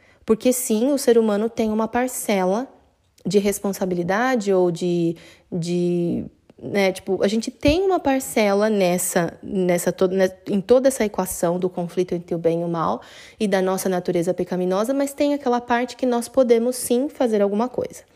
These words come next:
Então vamos lá, os pontos que o autor comenta. Ponto número um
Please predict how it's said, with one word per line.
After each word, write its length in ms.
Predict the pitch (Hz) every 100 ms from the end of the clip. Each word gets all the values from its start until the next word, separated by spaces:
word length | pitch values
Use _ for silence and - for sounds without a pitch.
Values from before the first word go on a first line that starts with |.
| _ - - _
Então 160 | 294
vamos 240 | 285 285 262
lá, 240 | 120 - - - -
os 100 | 233
pontos 360 | - 302 302 -
que 80 | 269
o 40 |
autor 240 | 269 262
comenta. 540 | 254 262 165 107 - - -
Ponto 240 | 262 285
número 240 | 285 269 262
um 220 | 156